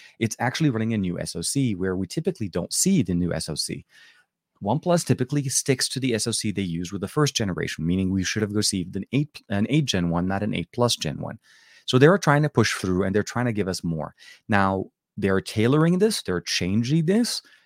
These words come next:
but I don't know exactly how it's gonna end up being as far as in the hand. Like, the fact of the matter is, removing the slider on a OnePlus,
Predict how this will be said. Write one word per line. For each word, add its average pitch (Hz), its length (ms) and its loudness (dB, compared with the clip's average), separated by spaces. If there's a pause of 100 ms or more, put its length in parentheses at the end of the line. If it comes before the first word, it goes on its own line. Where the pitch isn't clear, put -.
(160)
but 110 160 2
I 110 120 4
don't 113 180 2
know 107 160 4
exactly 95 400 -2
how 92 140 -2
it's 87 100 -6
gonna 90 160 -4
end 92 160 -4
up 78 80 -10
being 90 220 -2
as 85 80 -8
far 90 240 -2
as 87 80 -4
in 85 100 -2
the 82 80 -4
hand. 85 300 -4 (180)
Like, - 120 -6
the - 60 2
fact 147 240 0
of 160 60 4
the 135 60 4
matter 113 260 2
is, 98 240 0 (400)
removing 160 460 4
the 170 80 2
slider 107 640 0 (140)
on 110 100 2
a 110 80 2
OnePlus, 95 720 -2